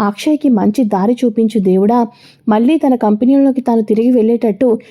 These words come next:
ఏదో రకంగా సహాయం అందేటట్టు నువ్వే సహాయం చేయాలి" అని దేవుణ్ణి వేడుకోవటానికైతే వెళ్తారు కదా.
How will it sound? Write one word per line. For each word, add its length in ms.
ఏదో 360
రకంగా 420
సహాయం 460
అందేటట్టు 440
నువ్వే 280
సహాయం 400
చేయాలి" 460
అని 280
దేవుణ్ణి 420
వేడుకోవటానికైతే 840
వెళ్తారు 380
కదా. 300